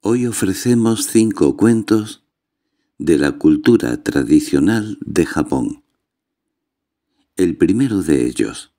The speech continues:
de título El hilo rojo, es una leyenda anónima de origen japonés. Dice que, entre dos o más personas que están destinadas a tener un lazo afectivo,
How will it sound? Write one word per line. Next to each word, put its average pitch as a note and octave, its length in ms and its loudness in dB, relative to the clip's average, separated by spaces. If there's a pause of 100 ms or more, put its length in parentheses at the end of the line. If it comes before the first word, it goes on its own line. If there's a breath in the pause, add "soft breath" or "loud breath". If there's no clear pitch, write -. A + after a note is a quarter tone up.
(360)
de - 180 0
título C2 800 0
El C#3+ 300 -2
hilo B2+ 520 2 (140)
rojo, - 560 -8 (720 soft breath)
es C3+ 180 -6
una F2+ 220 2
leyenda C2+ 460 0
anónima C2+ 500 -2
de B1+ 140 0
origen G2+ 340 -2
japonés. B1 680 -6 (680 soft breath)
Dice A#2 560 0
que, C#2 460 -2 (420)
entre D#2+ 420 0
dos C3 440 -8 (160)
o C#2+ 120 -6
más C#3 220 -2
personas C2 680 -2
que - 100 -2
están B1+ 360 0
destinadas B1+ 800 -2
a C#2 140 -2
tener D2 380 0
un B1+ 160 0
lazo C#2 260 0
afectivo, E2 880 -2